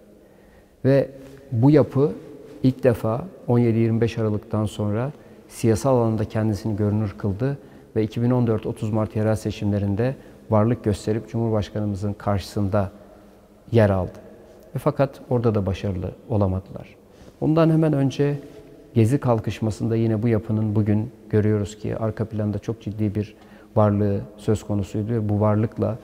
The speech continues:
ciddi bir şekilde Türkiye siyasal alanını istikrarsızlaştırmaya ve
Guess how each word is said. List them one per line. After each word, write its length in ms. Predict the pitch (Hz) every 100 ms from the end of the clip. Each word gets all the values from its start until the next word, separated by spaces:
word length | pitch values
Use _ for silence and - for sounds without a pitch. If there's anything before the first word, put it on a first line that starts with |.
| - - - - -
ciddi 360 | 107 107 127
bir 280 | 107 101 - - - - - - - -
şekilde 460 | - - 101 104
Türkiye 380 | - 110 - 101
siyasal 440 | - 104 - 110
alanını 520 | 110 104 101 95 113 135 - - - - - - _ _ _ _ _ _ _ _
istikrarsızlaştırmaya 1400 | 107 - 113 110 101 - 98 98 - 101 95 92 92 117 - - - - -
ve 280 | 107 107